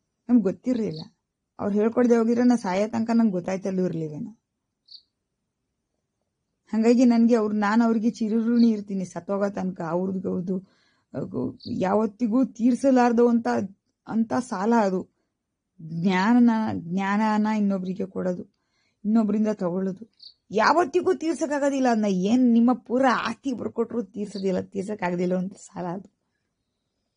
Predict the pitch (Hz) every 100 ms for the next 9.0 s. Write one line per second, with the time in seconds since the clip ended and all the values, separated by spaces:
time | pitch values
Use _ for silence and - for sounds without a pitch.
0 | _ _ _ _ _ 208 233 208 220 247
1 | 233 226 220 226 214 214 208 208 208 202
2 | 196 190 190 202 208 196 185 180 180 175
3 | 170 170 165 165 _ _ _ _ _ _
4 | - - _ _ - 214 226 214 196 214
5 | 208 185 185 196 190 _ - 214 202 -
6 | 196 185 180 180 180 175 175 _ - 175
7 | 175 180 175 170 170 160 175 180 170 165
8 | 165 160 165 160 156 160 156 156 151 160